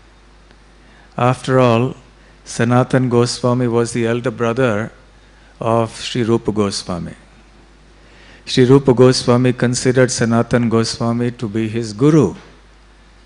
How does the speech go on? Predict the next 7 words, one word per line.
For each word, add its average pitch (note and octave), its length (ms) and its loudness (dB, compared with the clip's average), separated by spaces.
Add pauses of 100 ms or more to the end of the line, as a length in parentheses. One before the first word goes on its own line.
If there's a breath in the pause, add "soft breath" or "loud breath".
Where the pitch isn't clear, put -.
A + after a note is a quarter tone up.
(340)
and G#2+ 160 0
he A2 80 2
says C#3+ 320 0
so F#2+ 420 0 (1900)
in A2+ 180 0
many B2 240 4
places। G#2 720 -2